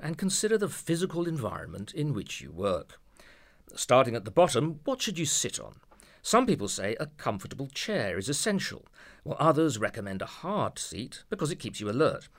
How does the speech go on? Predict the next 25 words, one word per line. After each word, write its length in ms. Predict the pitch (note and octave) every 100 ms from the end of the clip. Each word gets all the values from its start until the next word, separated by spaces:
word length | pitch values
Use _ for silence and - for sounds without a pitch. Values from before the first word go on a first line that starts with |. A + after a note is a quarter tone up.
| - - -
However, 420 | G#2 F#2 G2+ C#3
if 220 | G#2+ -
you 120 | B2+
find 400 | E3 - D3+ D#3+ C#3+
that 180 | - B2
what 160 | C#3+
you're 120 | E3
writing 420 | D3 B2+ A#2+ C3 C#3+
sends 280 | C3+ A2+
even 220 | B2 A#2 B2+
you 140 | G3
to 100 | A2+
sleep, 340 | - A2 A2
you 80 | F3+
may 180 | G#3+ A3
want 160 | F#3+ F#3+
to 40 |
reconsider 540 | D3 B2 B2 - G2
this 160 | G2 F#2
whole 200 | F#2 F2+
idea 320 | F#2+ F#2 E2
of 120 | E2+
being 180 | - D#2
a 80 | C#2+
writer. 360 | - F2+ -